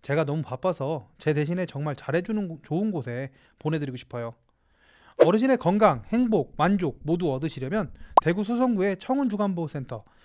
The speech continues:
실내 청운신협에서 국회와 창업 패키지를 통해 이번에 신축한 청운주간보호센터가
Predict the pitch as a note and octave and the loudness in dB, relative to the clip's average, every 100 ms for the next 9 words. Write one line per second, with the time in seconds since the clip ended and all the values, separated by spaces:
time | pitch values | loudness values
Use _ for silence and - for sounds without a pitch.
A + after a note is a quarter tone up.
0 | _ - B3+ B3 B3 B3 C4 C#4+ C#4 A#3+ | _ -4 4 8 8 8 4 2 4 2
1 | G#3 D3+ F3+ D3 - _ - D#3 G3+ F#3 | 2 2 2 0 -6 _ -8 -2 0 0
2 | A#3+ C4 A#3+ - G#3+ G3+ E3+ F3 F#3 F#3 | 0 -2 -2 -4 -4 -4 -4 -4 -4 -4
3 | D#3 D3+ D#3+ E3 E3 - - A3+ G#3+ A#3+ | -4 -2 0 -2 -6 -14 -8 -6 -4 -4
4 | A3+ A3 G#3+ B3+ C4 G3 E3 C3+ C3 C3 | 0 0 0 0 0 2 0 0 -6 -6
5 | A#2 C#3 F#3+ | -4 0 0